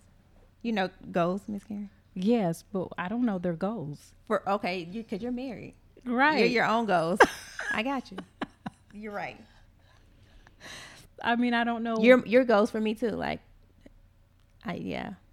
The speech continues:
Speaker 2: Yeah. Well.
Speaker 1: The time you put in,
Speaker 2: Right.
Speaker 1: I, I was like, "Yes, I
Speaker 2: And
Speaker 1: want that."
Speaker 2: there's only two years difference between me and my husband.
Speaker 1: Okay, well, so you don't have to worry about that.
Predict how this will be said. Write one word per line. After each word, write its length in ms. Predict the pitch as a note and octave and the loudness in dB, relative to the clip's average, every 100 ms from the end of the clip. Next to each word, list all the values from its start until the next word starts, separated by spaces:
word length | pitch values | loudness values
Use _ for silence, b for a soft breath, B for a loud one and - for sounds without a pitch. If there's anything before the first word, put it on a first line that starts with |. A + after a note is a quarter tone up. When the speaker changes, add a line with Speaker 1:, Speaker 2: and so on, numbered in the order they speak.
| _ | _
Speaker 2:
Yeah. 420 | F#3 F3 E3+ D#3+ D#3+ D#3 - | -6 -2 -2 -2 -6 -10 -12
Well. 460 | D#3+ D#3+ D#3 D3 - _ B B B B B B B | -8 -8 -8 -10 -14 _ B B B B B B B
Speaker 1:
The 80 | F#3+ | -8
time 500 | F3+ F#3+ F3+ F3+ G3 - | -2 2 2 0 -4 -8
you 140 | F3+ E3+ | -6 -2
put 180 | F3 F3+ | -2 0
in, 260 | E3+ F3 | 0 -2
Speaker 2:
Right. 220 | - F#3 F#3 - | -4 -6 -8 -14
Speaker 1:
I, 140 | F#3+ | -14
I 20 | |
was 160 | F#3+ G3 | -12 -14
like, 200 | - G3 | -16 -14
"Yes, 340 | F#3 F#3 F#3 F#3 - - | -12 -12 -12 -18 -20 -8
I 100 | F3 | -2
Speaker 2:
And 80 | F#3+ | 0
Speaker 1:
want 180 | G3+ G3 | -2 -8
that." 260 | F#3+ F#3 - - | -12 -12 -14 -6
Speaker 2:
there's 180 | G3 | -4
only 200 | G#3 G3 | -2 -4
two 180 | F3+ - | -6 -6
years 280 | F#3 F3 D#3+ | -4 -4 -6
difference 440 | - E3 D#3 D3 - | -8 -8 -6 -10 -12
between 600 | - D#3+ D3+ D3+ D#3 E3 _ _ - | -12 -6 -6 -4 -8 -12 _ _ -8
me 160 | D#3+ D#3 | -4 -4
and 100 | D#3 | -4
my 120 | D#3 | -6
husband. 540 | D#3+ D3+ - D#3+ D#3 - _ _ _ _ _ _ - | -8 -12 -16 -18 -16 -18 _ _ _ _ _ _ -14
Speaker 1:
Okay, 300 | C#4+ C4 B3+ | -12 -10 -12
well, 160 | B3 A#3+ | -12 -12
so 80 | A#3+ | -10
you 180 | A#3+ | -8
don't 140 | C#4+ C4 | -8 -8
have 140 | B3+ | -8
to 60 | B3+ | -10
worry 120 | D4 | -12
about 220 | C#4+ A3 | -10 -12
that. 200 | - G#3 | -12 -16